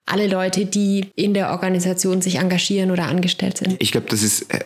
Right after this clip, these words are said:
Speaker 2: ganz zentral, dass man, äh, Branding über die Kommunikationsabteilung hinausdenkt und dass man, ähm, dass einem klar ist, dass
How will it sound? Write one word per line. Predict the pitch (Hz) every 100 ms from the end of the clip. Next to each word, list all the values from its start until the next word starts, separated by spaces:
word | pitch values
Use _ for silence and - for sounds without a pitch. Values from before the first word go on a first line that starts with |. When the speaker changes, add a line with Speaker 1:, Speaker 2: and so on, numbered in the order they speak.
| - - -
Speaker 2:
ganz | 98 107
zentral, | - 110 98 101 107 104
dass | - 107
man, | 107 101 - 113 -
äh, | 87 - -
Branding | 101 107 104 - -
über | 117 113
die | - 107 101 101 - - -
Kommunikationsabteilung | - 117 113 - 110 110 - 104
hinausdenkt | 107 107 - - 98 104
und | 110
dass | 104
man, | 110 104 - - - -
ähm, | - 107 107 107 - - - - -
dass | 113 110
einem | 110 110
klar | 107 101
ist, | 104 -
dass | 110 -